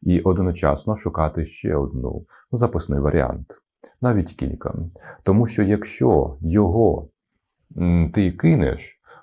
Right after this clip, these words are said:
то він відразу переключиться на іншу. А якщо жертва, наприклад, е, зручна, чи може він залишитися надовго?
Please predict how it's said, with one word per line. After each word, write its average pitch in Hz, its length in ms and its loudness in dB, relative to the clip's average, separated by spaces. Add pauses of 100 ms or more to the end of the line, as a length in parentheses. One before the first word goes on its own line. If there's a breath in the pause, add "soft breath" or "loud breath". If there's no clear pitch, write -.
то 95 120 4
він 117 180 6
відразу 101 680 2
переключиться 107 1000 0
на 82 340 2
іншу. 71 580 -6 (440 loud breath)
А 82 100 2
якщо 107 380 0
жертва, 82 460 0
наприклад, 82 640 0 (560)
е, 78 460 0
зручна, 82 720 -2 (280)
чи 85 440 2
може 104 300 0
він 80 200 2
залишитися 73 680 -2
надовго? 71 640 -2